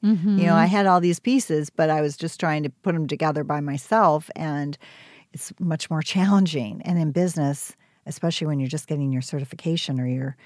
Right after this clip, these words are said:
Speaker 2: stepping into this, or maybe even been doing it for a few years, to put together something that makes sense and has strategy, and it's going to actually get you from A to Z the way that you need to go so you don't burn out and you're not overwhelmed and you're not by yourself,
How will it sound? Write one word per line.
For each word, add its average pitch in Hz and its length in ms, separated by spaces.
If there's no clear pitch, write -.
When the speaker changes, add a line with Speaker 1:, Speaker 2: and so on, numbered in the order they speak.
Speaker 2:
stepping 147 420
into 160 240
this, 131 500
or 127 80
maybe 151 260
even 139 260
been 127 140
doing 185 240
it 139 80
for 139 140
a 131 60
few 147 220
years, 135 400
to - 100
put - 240
together 156 560
something 151 400
that 131 240
makes 147 320
sense 156 400
and 135 120
has 131 160
strategy, 151 920
and 135 400
it's 165 220
going 151 240
to - 140
actually 147 320
get 139 280
you 156 180
from 147 300
A 143 220
to 147 120
Z 147 640
the 160 100
way 143 280
that 151 120
you 147 140
need 151 320
to 165 100
go 151 260
so - 160
you 127 80
don't 131 280
burn 135 200
out 131 320
and 147 100
you're 135 80
not 160 240
overwhelmed 135 640
and 160 140
you're 170 100
not 214 240
by 214 100
yourself, 185 880